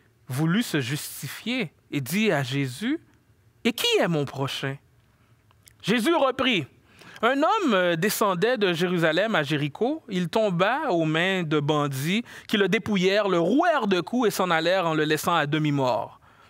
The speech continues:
Par hasard, un prêtre descendait, euh, par le même chemin. Et il le vit et passa à distance. Un Lévite arriva de même, euh, à cet endroit.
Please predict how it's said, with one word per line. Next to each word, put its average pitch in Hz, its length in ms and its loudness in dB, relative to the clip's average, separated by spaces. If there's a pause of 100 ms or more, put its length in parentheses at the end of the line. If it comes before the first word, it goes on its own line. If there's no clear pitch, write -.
Par 175 160 2
hasard, 165 580 0 (260)
un 165 120 2
prêtre 180 300 0
descendait, 165 640 0 (180)
euh, 165 60 2
par 160 180 2
le 165 80 2
même 170 180 0
chemin. 165 520 0
Et 143 80 0
il 180 280 2
le 190 140 2
vit 226 300 0
et 220 40 2
passa 202 360 0
à 214 100 0
distance. 214 720 -2 (480)
Un 185 100 2
Lévite 254 440 2
arriva 226 480 2
de 196 140 0
même, 202 380 2
euh, 165 160 4
à 156 120 2
cet 165 260 -2
endroit. 156 500 0